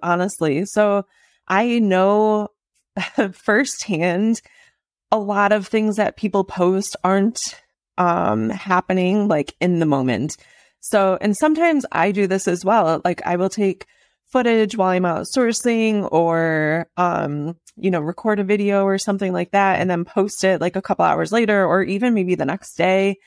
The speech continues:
I know people that will post, you know, hot items or bolos or Amazon leads or whatever it might be. And they could have been, like, really great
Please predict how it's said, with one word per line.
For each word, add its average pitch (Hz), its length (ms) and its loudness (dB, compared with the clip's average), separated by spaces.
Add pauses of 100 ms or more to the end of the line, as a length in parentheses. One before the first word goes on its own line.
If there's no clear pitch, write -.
(360)
I 190 140 0
know 196 160 0
people 202 340 -2
that 185 200 2
will 175 140 0
post, - 760 -2
you 185 120 -2
know, 165 180 -2
hot 214 420 2
items 190 520 0
or 160 120 -2
bolos 202 640 2
or 135 220 0
Amazon 220 480 0
leads 190 360 -2
or 170 140 -2
whatever 208 360 2
it 170 100 -2
might 180 240 0
be. 175 340 -2 (420)
And 196 420 0
they 196 120 2
could 208 340 -4
have 208 280 -2
been, 175 300 0
like, 170 280 -2
really 180 360 0
great 170 480 0